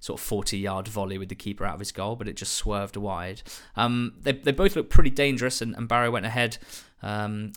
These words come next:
through Spence, but Nemain finished off a Jody Jones cross in injury time of the first half. And the second half, well, it was just Jody Jones copy and paste, really. It was just Jody Jones facing up the fullback,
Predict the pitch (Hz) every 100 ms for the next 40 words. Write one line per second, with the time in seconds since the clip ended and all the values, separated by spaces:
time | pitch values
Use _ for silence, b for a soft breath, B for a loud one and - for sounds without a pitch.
0 | - - 110 - 147 151 - 135 127 135
1 | 131 123 113 104 - - 117 - 110 104
2 | 104 - 135 147 113 101 104 98 95 -
3 | 95 - 101 101 101 98 90 - - 104
4 | 101 98 - 113 107 - - 90 98 -
5 | - - - 143 139 208 143 110 123 -
6 | - b b b b b _ - 147 123
7 | 123 147 127 _ - 131 127 120 127 123
8 | 123 - - 123 120 113 135 139 82 -
9 | 87 95 113 127 117 101 110 107 - -
10 | - - - - 123 120 120 113 107 -
11 | 113 - 113 107 104 - 120 113 113 -
12 | -